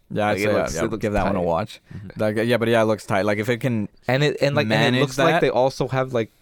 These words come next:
Speaker 2: some gameplay already. I believe it's coming out twenty twenty-two.
Speaker 1: Yeah.
Speaker 2: I believe
Speaker 1: And yeah, I think, yeah,
Speaker 2: it's, it's
Speaker 1: the
Speaker 2: coming
Speaker 1: stuff
Speaker 2: out.
Speaker 1: they were showing off,
Speaker 2: Yeah,
Speaker 1: I
Speaker 2: 'cause the
Speaker 1: believe,
Speaker 2: stuff they
Speaker 1: was
Speaker 2: were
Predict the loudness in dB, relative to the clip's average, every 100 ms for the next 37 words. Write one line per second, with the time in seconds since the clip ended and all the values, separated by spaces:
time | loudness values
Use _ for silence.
0 | -18 -6 -2 0 0 -2 -2 0 2 4
1 | 2 2 2 0 0 -2 -2 -4 -4 -6
2 | -6 -8 -8 -8 -8 -12 _ _ -6 -2
3 | 0 0 -2 -2 -4 -4 -8 -8 -2 2
4 | 2 0 0 2 2 0 -2 -2 -2 -2
5 | 0 0 0 -2 2 2 2 2 2 2
6 | 2